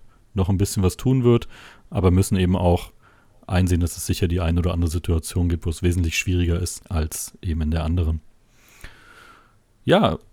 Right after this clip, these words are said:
und es gibt noch ein zweites Feedback, auf was ich gerne noch Bezug nehmen würde. Und zwar haben wir jetzt in den letzten Wochen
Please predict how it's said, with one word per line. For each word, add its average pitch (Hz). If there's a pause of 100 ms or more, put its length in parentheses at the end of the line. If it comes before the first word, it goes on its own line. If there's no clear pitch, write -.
(240)
und 95
es 101
gibt -
noch 160
ein 123
zweites 117
Feedback, 101
auf 92
was 95
ich -
gerne 90
noch 92
Bezug -
nehmen 87
würde. 123
Und 92
zwar 90
haben 92
wir 95
jetzt 90
in 95
den 90
letzten 90
Wochen 107